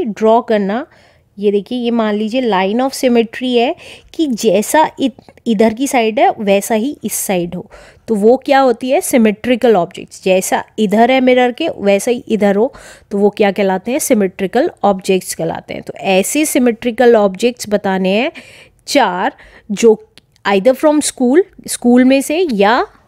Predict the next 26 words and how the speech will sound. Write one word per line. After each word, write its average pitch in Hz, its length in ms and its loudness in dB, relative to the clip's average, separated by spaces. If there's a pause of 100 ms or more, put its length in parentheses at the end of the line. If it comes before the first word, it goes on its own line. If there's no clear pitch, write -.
होम 247 280 6
में 196 180 0
से, 254 300 -2 (380)
जो 202 140 4
कि 294 180 -4
सिमेट्रिकल 208 840 -2
हों। - 200 -14 (200)
तो 185 60 -10
कौन 240 300 0
कौन 254 240 2
से 262 140 0
हो 247 100 6
सकते 233 320 -8
हैं? 262 140 -2
तो 240 140 -4
देखिए, 208 440 -2 (180)
तो 233 100 -6
हमारा 220 400 -2
फर्स्ट 247 500 0
एग्जांपल 233 640 -2
है 262 120 -2
मिरर। 233 460 0 (1120)
अगर 220 300 -2
आप 247 200 0
मिरर 220 440 0
देखें 240 600 -2